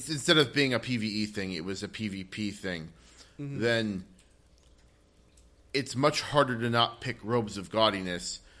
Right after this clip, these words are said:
Speaker 1: because you know your opponent's gonna pick it if they have the opportunity. Um, and especially, like I said, if you're in a team thing, if you make the suboptimal choice, you're, you're negatively affecting other people as well. Um,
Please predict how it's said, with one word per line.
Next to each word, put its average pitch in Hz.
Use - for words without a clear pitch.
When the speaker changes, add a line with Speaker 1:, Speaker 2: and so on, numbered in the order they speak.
Speaker 1:
because 113
you 123
know 156
your 170
opponent's 156
gonna 113
pick 113
it 104
if 101
they 107
have 101
the 101
opportunity. 95
Um, 92
and 120
especially, 120
like 110
I 110
said, 107
if 98
you're 104
in 98
a 92
team 120
thing, 104
if 113
you 123
make 117
the -
suboptimal 101
choice, 107
you're, 98
you're 90
negatively 101
affecting 98
other 95
people 92
as 82
well. 92
Um, 90